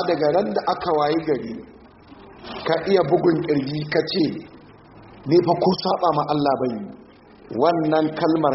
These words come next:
ita kaɗai saɓo ce. In ba ka taɓa laifi ba sai ran da kai wannan magana, to daga ranar ka fara. Da haka ba wani ma'asumi. Jama'a kun gane, sai annabawa sai manzanni.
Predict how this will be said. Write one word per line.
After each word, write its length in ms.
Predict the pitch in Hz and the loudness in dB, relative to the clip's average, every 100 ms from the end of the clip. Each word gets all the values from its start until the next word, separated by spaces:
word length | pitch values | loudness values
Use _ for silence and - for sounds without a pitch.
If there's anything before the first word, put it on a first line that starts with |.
| - | -2
ita 260 | 151 156 151 | -6 -4 -6
kaɗai 380 | - - 170 | -4 0 0
saɓo 400 | 160 151 117 117 113 | 0 -2 -6 -6 -10
ce. 200 | - - - _ - - - - - - - | -12 -16 -18 _ -20 -20 -20 -20 -20 -20 -4
In 180 | 160 185 | 0 0
ba 200 | 185 165 | 0 0
ka 140 | - 143 | -2 -6
taɓa 260 | 185 175 160 | -6 -2 0
laifi 340 | 165 151 156 | 0 -2 -4
ba 140 | 151 151 | -2 -2
sai 240 | - 170 | -2 -2
ran 180 | 170 175 | 0 0
da 120 | 165 | -2
kai 200 | 147 160 | -2 -2
wannan 360 | 165 147 143 151 | 0 0 -2 0
magana, 400 | 143 135 127 110 - - - - | -2 -2 -4 -6 -14 -20 -20 -20
to 140 | - 135 | -4 -2
daga 260 | 131 123 131 | 0 0 2
ranar 320 | 147 156 - | 2 0 -4
ka 160 | 131 113 | -4 -4
fara. 360 | 123 110 107 - - - - - - - - | -4 -4 -6 -12 -20 -20 -20 -20 -20 -20 -4
Da 160 | 139 | 0
haka 260 | 151 151 151 | 2 0 0
ba 100 | 151 | 2
wani 240 | 147 147 | 2 2
ma'asumi. 580 | 143 113 117 - 117 101 - - - - - - - - - - - - - - - - | 0 -2 -4 -6 -8 -8 -12 -20 -20 -20 -20 -20 -20 -20 -20 -20 -20 -18 -20 -18 -18 -8
Jama'a 420 | 117 123 151 143 | -2 2 2 2
kun 220 | - 147 | 0 -4
gane, 300 | 147 147 139 127 - - - - - - - | -2 -2 -2 -8 -16 -20 -20 -20 -20 -20 -16
sai 300 | - 147 147 | -4 2 2
annabawa 640 | 143 147 156 151 151 151 151 | 2 0 2 2 4 2 2
sai 240 | 151 156 | 0 0
manzanni. 520 | 151 120 101 92 80 | 0 -2 -4 -10 -12